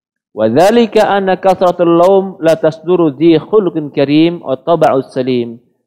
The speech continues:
Karena banyak mencela itu tidak mungkin keluar dari akhlak orang-orang yang mulia dan tabiat yang selamat. "Tsumma inna dzalika yurithu nafrah,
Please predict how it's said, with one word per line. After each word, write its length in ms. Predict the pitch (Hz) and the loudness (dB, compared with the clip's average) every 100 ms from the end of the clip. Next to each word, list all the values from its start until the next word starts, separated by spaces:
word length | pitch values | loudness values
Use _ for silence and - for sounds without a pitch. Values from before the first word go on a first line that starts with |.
| _ | _
Karena 560 | 143 127 131 139 151 - _ _ _ | -6 -4 -4 -4 -4 -8 _ _ _
banyak 480 | 123 123 139 151 - | -8 -4 -2 -4 -4
mencela 800 | 143 131 123 131 120 120 131 - _ _ - | -8 -6 -2 0 2 0 -4 -8 _ _ -6
itu 400 | 160 - 160 147 156 | -6 -4 -4 -4 -4
tidak 240 | 143 143 147 | -2 -2 -4
mungkin 400 | 160 165 156 139 143 | -8 -4 -4 -4 -6
keluar 640 | 147 135 131 139 151 156 _ _ | -2 0 2 0 -4 -8 _ _
dari 260 | 127 123 127 | -2 0 0
akhlak 560 | - 127 - 151 156 - | -4 -10 -6 -6 -6 -6
orang-orang 600 | 135 131 - 156 151 139 | -6 -6 -4 -4 -4 -6
yang 100 | 123 | -6
mulia 640 | 123 135 135 143 170 160 - - | -4 -2 2 2 2 -2 -8 -2
dan 240 | 120 113 - | -2 -2 -4
tabiat 560 | 120 117 151 131 127 - | -4 -2 -2 -2 -6 -6
yang 240 | 123 117 113 | -6 -6 -8
selamat. 560 | 123 113 113 110 110 _ _ _ _ _ _ _ _ _ _ | -8 -6 -6 -6 -8 _ _ _ _ _ _ _ _ _ _
"Tsumma 320 | 202 233 226 | -2 0 0
inna 240 | 214 202 190 | 0 0 0
dzalika 480 | 170 226 214 196 | 2 2 2 2
yurithu 400 | 185 214 226 202 | 2 4 4 2
nafrah, 720 | 180 180 151 131 117 - _ | 0 -2 -2 -2 -4 -10 _